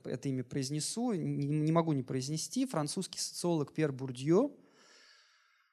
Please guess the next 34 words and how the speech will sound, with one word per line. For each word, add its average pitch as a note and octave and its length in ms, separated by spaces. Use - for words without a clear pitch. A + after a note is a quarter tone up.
а, C#3+ 120
который F#3+ 280
мно-, F#3+ 240
который F3 320
известен, D#3+ 580
э, C#3+ 260
там, - 280
социологом E3 840
и B2 880
историком D3 460
образования D3 680
и C3 120
религии, E3 340
он, D3 300
он C#3+ 220
много C#3+ 300
о A2 80
чём B2 200
писал, C4+ 380
в D4 60
том G#3+ 160
числе G3 240
и - 20
написал F3+ 300
книжку - 380
о C3+ 60
литературе C#3 680
и D3+ 40
цикл C#3+ 280
статей D3 400
о - 20
литературе, E3 680
и E3+ 60
он B3+ 340